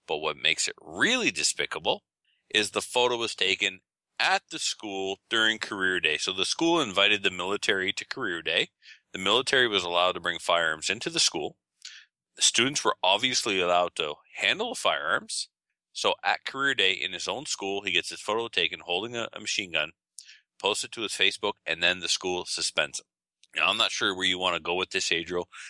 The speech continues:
but the only way to stop schools from getting away with this kind of stuff and, and, and, um, pulling these stunts in the first place is to sue the buggers. That's the only thing they understand.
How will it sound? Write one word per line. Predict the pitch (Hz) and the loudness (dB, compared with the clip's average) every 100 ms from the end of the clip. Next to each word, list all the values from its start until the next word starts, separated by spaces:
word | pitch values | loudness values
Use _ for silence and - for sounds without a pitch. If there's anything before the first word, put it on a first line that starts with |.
| - _ | -20 _
but | 78 71 - _ _ _ 80 | 0 0 -2 _ _ _ -8
the | 90 | -4
only | 80 95 107 117 | -2 -2 -2 0
way | 104 98 | 2 2
to | 80 | 2
stop | - - 80 82 - | 0 0 2 2 2
schools | - 92 87 82 85 - - _ _ _ _ - | -2 -2 -4 -4 -2 -4 -6 _ _ _ _ -6
from | - 87 82 82 78 _ _ _ - | 2 4 4 -2 -16 _ _ _ -2
getting | 87 95 92 | 2 2 0
away | 85 82 | 2 2
with | 82 - | 2 -2
this | 80 | -4
kind | - 82 | 0 0
of | 78 | 0
stuff | - 76 76 - - | 0 0 0 -4 -10
and, | 73 73 - - - | -10 -8 -10 -8 -2
and, | 78 71 71 | 0 -2 -4
and, | 73 73 73 69 | 0 0 -2 0
um, | 71 71 69 65 _ - - - _ _ - | 2 2 0 -6 _ -16 -16 -16 _ _ -8
pulling | - 101 95 | 0 0 2
these | 90 90 | 0 0
stunts | - 87 - | 0 -2 -2
in | |
the | 85 | -6
first | - 98 - | 0 0 2
place | 104 101 - - _ _ _ _ | 2 2 0 -6 _ _ _ _
is | 82 - | 0 0
to | - | 0
sue | - - 110 | 2 4 2
the | 82 82 | 0 0
buggers. | 73 69 71 - - _ _ _ _ _ | 0 0 -2 -4 -4 _ _ _ _ _
That's | - 90 - | -6 -4 -2
the | 92 | -2
only | - 107 117 117 85 - | 0 0 0 -2 -4 -6
thing | - 101 | 0 0
they | 92 80 | 2 2
understand. | 87 85 - - 78 73 | 2 0 -2 0 0 0